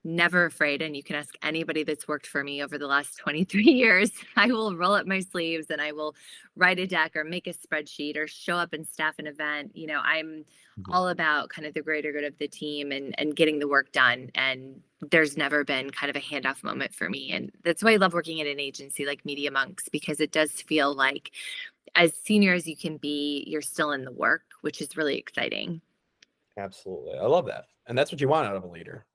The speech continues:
Speaker 2: Um, for people just breaking in now, I'm sure they want, that's exactly what they're looking for. So it's good to know.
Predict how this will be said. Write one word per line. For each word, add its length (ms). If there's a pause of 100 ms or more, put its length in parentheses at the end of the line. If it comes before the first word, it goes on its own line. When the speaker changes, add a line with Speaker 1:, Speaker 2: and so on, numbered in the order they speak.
Speaker 2:
Um, 340 (120)
for 120
people 300
just 220
breaking 340
in 140
now, 320
I'm 80
sure 200
they 120
want, 360 (640)
that's 160
exactly 320
what 100
they're 80
looking 280
for. 200
So 280
it's 160
good 100
to 80
know. 240